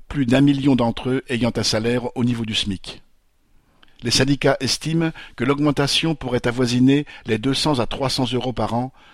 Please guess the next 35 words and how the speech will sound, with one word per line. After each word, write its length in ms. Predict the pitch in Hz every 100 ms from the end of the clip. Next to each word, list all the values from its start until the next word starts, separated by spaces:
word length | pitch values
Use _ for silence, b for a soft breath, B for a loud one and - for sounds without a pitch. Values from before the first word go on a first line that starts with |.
| b
soit 300 | - 156 139
une 100 | 113
augmentation 560 | 120 127 127 123 - 120
mensuelle 500 | 117 117 - 127 131 B B -
inférieure 540 | 147 - 123 127 131
à 40 | 110
vingt-cinq 400 | 110 104 110 110
euros. 280 | 92 92 - _ _ _ _ _ _ _ _ _ -
Si 140 | - 117
cela 260 | 147 147
se 120 | 143
confirmait, 600 | - 123 - 110 127 135 B B B
il 120 | 117
s'agirait 420 | - 139 139 147
d'une 140 | 135 123
augmentation 540 | 120 123 117 - 127
dérisoire. 680 | 113 117 104 107 92 90 85 - _ _ _ _
Les 100 | 120
salaires 560 | 110 139 143 151 139 107
des 140 | 104
catégories 540 | 113 135 131 127 120 120
C 340 | - 143 143 -
ont 80 | 117
dévissé 480 | 127 123 139 - 143
depuis 260 | 113 110
vingt 260 | 107 127 -
ans 180 | 131 139 B -
de 120 | 117
plusieurs 380 | 131 139 127 117
centaines 420 | 147 139 147 135
d'euros 320 | 135 123 143
par 160 | 127 110
rapport 340 | 120 - 113
au 60 | 117
prix. 340 | - 98 95